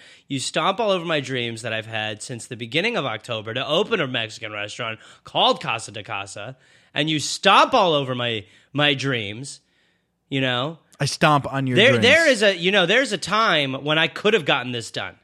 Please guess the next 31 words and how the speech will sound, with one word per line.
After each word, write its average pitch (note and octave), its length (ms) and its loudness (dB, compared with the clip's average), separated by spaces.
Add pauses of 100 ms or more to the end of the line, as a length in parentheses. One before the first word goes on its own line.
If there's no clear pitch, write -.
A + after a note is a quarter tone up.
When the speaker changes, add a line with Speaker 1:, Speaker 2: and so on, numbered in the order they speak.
(300)
Speaker 2:
Okay, E3+ 180 4
when, G#3 640 2
when, E3+ 320 0
you, E3 380 -6 (100)
when, C3 540 0
when C3+ 120 2
there C#3 100 2
were C3+ 60 2
no C#3+ 140 4
Mexican C#3+ 540 0
people? F3+ 240 -4
I E3+ 80 0
had E3+ 100 -2
no E3 80 4
Speaker 1:
Nineteen G3+ 880 2
forties. B2+ 480 -4
Speaker 2:
All G#2+ 180 2
right. E2+ 220 -4 (300)
Speaker 1:
Simpler A#3 420 0
times A#3+ 460 2
they G3+ 100 2
were, G3 240 2
Ev. F#3+ 400 -2 (560)
Schmevy E3+ 340 -2
Schmevy F#3 420 -2
Manstein, F#3+ 640 -4
they D#3+ 80 0
were B2+ 100 -4
simpler, F#3 340 -6
simpler F3+ 360 -8
times. C#3+ 580 -4